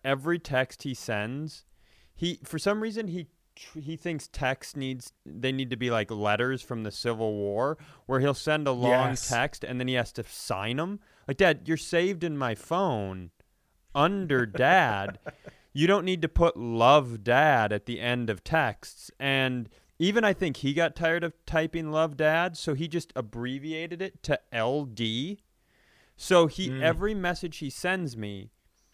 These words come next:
Speaker 1: he will end it with "L D," but he'll do it, like, we'll text seven times in three minutes, and every single one of 'em will say "L D." He's like, "Yeah, I'll probably get there around three o'clock. What time are,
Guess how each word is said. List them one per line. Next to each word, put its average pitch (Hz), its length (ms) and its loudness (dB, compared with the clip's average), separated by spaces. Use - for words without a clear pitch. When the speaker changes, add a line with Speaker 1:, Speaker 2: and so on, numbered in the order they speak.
Speaker 1:
he 143 140 -2
will 147 240 0
end 170 240 0
it 175 120 0
with 131 220 -2
"L 139 320 4
D," 120 500 -2
but 151 120 2
he'll 247 180 6
do 156 220 2
it, 123 100 0
like, 110 380 0
we'll 185 180 6
text 180 420 0
seven 151 480 2
times 156 440 0
in 110 120 -6
three 151 280 0
minutes, 160 520 -4
and 143 160 0
every 180 180 4
single 165 360 0
one 165 180 4
of 160 100 2
'em 113 180 0
will 120 80 0
say 147 220 2
"L 147 120 6
D." 143 100 0
He's 113 120 0
like, 107 240 0
"Yeah, 190 220 8
I'll 170 120 4
probably 190 220 4
get 175 180 0
there 190 160 2
around 170 240 2
three 175 240 2
o'clock. 165 460 2
What 165 140 0
time 165 360 0
are, 151 220 2